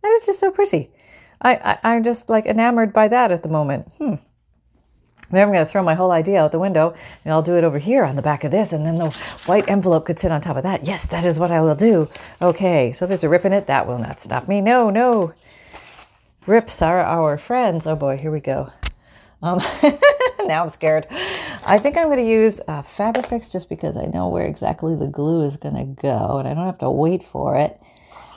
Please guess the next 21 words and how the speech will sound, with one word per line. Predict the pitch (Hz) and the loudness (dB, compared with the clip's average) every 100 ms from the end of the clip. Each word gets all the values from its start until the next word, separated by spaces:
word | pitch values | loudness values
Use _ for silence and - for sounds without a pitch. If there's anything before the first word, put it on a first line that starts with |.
| - | -10
Uh, | 143 147 | -4 -2
but | 190 | 0
you | 269 | 2
could | 175 139 | 2 2
use | 135 127 | -2 -2
wet | 139 127 | -2 0
white | 143 131 131 | -2 -4 -6
glue | 135 139 | -6 -4
or | 131 | -4
anything | 143 147 147 143 | -6 -6 -6 -4
here. | 151 135 | -4 -4
I | 156 | -6
just | 147 | -6
happen | - - - | -8 -8 -6
to | 147 | -6
have | 156 156 | -6 -6
this | 156 156 - - _ _ - | -6 -8 -10 -20 _ _ 4
always | 233 202 156 156 - _ - - - | 4 4 0 -2 -10 _ -20 -20 -12
at | 403 392 | -10 -4
the | 202 | -2
ready | 170 175 196 | 0 -2 -6